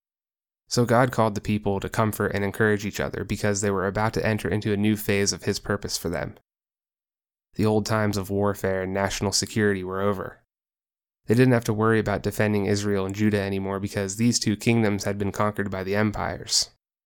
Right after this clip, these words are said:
God wanted to shift their focus away from nation building and toward the restoration and rehabilitation of Jerusalem.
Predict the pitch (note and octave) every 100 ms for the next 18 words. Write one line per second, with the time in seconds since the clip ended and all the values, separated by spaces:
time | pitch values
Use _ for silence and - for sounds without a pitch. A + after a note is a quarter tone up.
0 | _ _ _ _ _ _ _ _ - A2+
1 | B2+ C#3+ C#3 A2 - - A2 A2+ G2 A2+
2 | G#2 G2+ - G2+ G2+ - G2 G2+ G2+ G2
3 | F#2+ G2 F#2+ F#2+ F#2+ F#2+ - G#2+ G#2 G2+
4 | G2+ G2 - G2 G2+ - G2+ F#2+ G#2 G2+
5 | G2 F2+ - G2 - F#2+ - G2 G2+ -
6 | - -